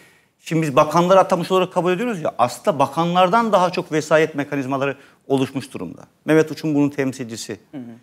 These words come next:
Speaker 1: Dolayısıyla başka türlü bürokratik bir mekanizma oluşmuş durumda ve kendileri devletle eşdeğer gören bir durumda, bu durumdalar.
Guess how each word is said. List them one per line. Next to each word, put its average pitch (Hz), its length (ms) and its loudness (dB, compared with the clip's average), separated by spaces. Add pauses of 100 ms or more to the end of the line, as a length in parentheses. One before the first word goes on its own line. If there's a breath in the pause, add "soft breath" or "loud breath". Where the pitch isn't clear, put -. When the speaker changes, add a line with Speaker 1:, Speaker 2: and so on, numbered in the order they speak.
(280)
Speaker 1:
Dolayısıyla 151 460 4
başka 143 280 2
türlü 185 240 -4
bürokratik 170 500 0
bir 165 180 -2 (320 soft breath)
mekanizma 147 520 2
oluşmuş 135 420 -4
durumda 208 160 0
ve 185 100 0
kendileri 170 540 2
devletle 160 400 2
eşdeğer 170 340 2
gören 120 300 2 (400 loud breath)
bir 127 260 2
durumda, 107 420 -6
bu 107 100 -14
durumdalar. 92 480 -12